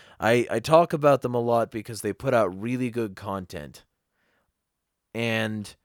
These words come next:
this is some of the good content they put out. It's a video about this corporation that basically controls media. It controls media,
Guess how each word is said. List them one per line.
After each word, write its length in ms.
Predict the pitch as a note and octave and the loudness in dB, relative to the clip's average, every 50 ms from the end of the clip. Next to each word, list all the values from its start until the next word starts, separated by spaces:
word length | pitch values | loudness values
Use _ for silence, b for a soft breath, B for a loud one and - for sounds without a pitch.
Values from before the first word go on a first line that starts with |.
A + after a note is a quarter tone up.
| _ _ _ _ _ _ _ _ - | _ _ _ _ _ _ _ _ -12
this 320 | B2+ A#2+ D3 E3 E3+ - F#3 | -4 2 2 2 2 2 -2
is 100 | E3 - | -4 -2
some 220 | - E3 D#3 D3 | 0 0 0 2
of 60 | C#3+ | 2
the 80 | C3 B2 | 0 0
good 300 | A2+ - C3+ B2+ A2+ G#2+ | 0 0 0 0 0 -2
content 540 | - A2 B2+ A#2+ A#2+ G#2+ - A2+ G#2+ F#2 - | -6 -4 -4 -4 -4 -4 -6 -8 -8 -6 -4
they 140 | G#2 G2 | -4 -4
put 240 | F#2+ - - G#2 F#2 | -4 -6 -8 -6 -4
out. 240 | F#2 E2+ D2+ D2 D2 _ _ _ _ _ _ _ _ _ _ _ _ _ _ _ _ _ _ _ _ _ _ _ _ _ - | -4 -4 -4 -6 -8 _ _ _ _ _ _ _ _ _ _ _ _ _ _ _ _ _ _ _ _ _ _ _ _ _ -4
It's 380 | B2 A#2+ A2+ - - - - - | -4 -4 -4 -4 -10 -12 -10 -8
a 100 | - B2 | -6 -6
video 480 | A#2 A2 C3+ D3 D3+ D#3+ D#3+ D#3+ D3+ C#3 | -4 0 2 2 4 4 6 6 6 4
about 320 | B2+ A#2 C3 B2 A#2 A2 | 4 4 2 2 2 2
this 200 | - A2+ G#2+ - | -2 -6 -8 -8
corporation 840 | - - - D#3 D#3 D3 - C#3+ C3 B2+ A#2+ A#2+ A#2 - - B2 A#2 | -8 -2 2 4 4 4 2 0 0 2 2 0 0 -4 -8 -8 -6
that 180 | A2+ G#2 F#2 - | -8 -8 -4 0
basically 540 | B2+ C#3 D3 C#3 - D3 C3+ - C#3+ C3+ A#2+ | 0 0 0 0 -2 -4 -4 -4 -4 -6 -4
controls 520 | - B2+ A#2+ - - C3 A#2+ A#2 G#2 G2 | -6 -8 -8 -6 -4 -2 -2 -2 -2 -4
media. 520 | G#2+ G2+ G2 F#2 D#2+ D2 D#2 D2 - G2 b b b b b b | -6 -8 -8 -8 -8 -10 -12 -12 -14 -16 b b b b b b
It 160 | G2 F#2+ - | -10 -10 -8
controls 480 | B2+ A#2 G#2+ - C#3+ C#3+ E3 F3+ D#3+ | -10 -14 -8 -2 0 2 2 2 0
media, 540 | D#3 D3+ D3+ C#3+ C3+ C3+ C3+ C3+ C3 B2+ A#2+ | -2 -2 0 0 2 2 4 4 4 4 2